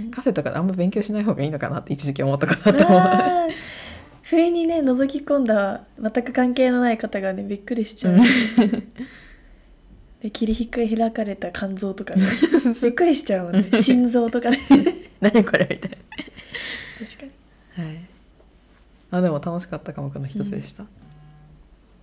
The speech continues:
Speaker 2: 次行きますか？
Speaker 1: はい。
Speaker 2: えー、
Speaker 1: 何でしょうか？
Speaker 2: リハビリテーションメディシン。
Speaker 1: あー。リハビリ？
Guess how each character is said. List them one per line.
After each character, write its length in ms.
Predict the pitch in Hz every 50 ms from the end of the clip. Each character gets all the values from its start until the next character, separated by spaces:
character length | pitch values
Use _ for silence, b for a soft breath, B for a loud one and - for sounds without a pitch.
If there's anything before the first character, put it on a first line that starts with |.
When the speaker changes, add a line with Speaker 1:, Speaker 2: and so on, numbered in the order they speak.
| _ _ _ _ _ _ _ _ - - _ _ -
Speaker 2:
次 140 | - 151
行 60 | 147 160
き 40 |
ま 100 | - 160
す 80 | 151 -
か？ 120 | - 240
Speaker 1:
は 80 | 311 254
い。 120 | 277 277 - - - - b b b b b b b b b b b b b b b b b b b b _ _ _
Speaker 2:
え 40 | 226
ー、 1300 | 214 208 208 196 196 196 190 185 185 180 180 180 175 175 175 170 170 165 165 165 165 160 160 165 165 170 - _ - - _ _ _ _ _ _ _ _ _ _ _ _ - _ - - - _ - _ _ _ _ _ _ _ _ _ - -
Speaker 1:
何 160 | 202 190 185
で 60 | 202
し 120 | 202 -
ょ 40 | 214
う 40 | -
か？ 220 | _ - - - - _ B B B B B B 220 B B B B
Speaker 2:
リ 100 | 170 165
ハ 180 | 156 175 233 254
ビ 160 | 240 247 247
リ 160 | 240 240 233 233
テ 180 | - 226 226
ー 40 | 214
シ 120 | 214 -
ョ 40 | 214
ン 200 | 196 196 196 196
メ 100 | 190 190
デ 80 | 180 185
ィ 20 |
シ 140 | - - 185
ン。 140 | 160 117 - -
Speaker 1:
あ 40 | -
ー。 720 | 294 294 294 294 294 285 277 277 269 262 254 247 240 220 220 233 - - - _ _ _ -
リ 220 | 277 262 247 -
ハ 160 | - 233 233 233
ビ 140 | 220 220
リ？ 280 | 214 220 226 269 277 -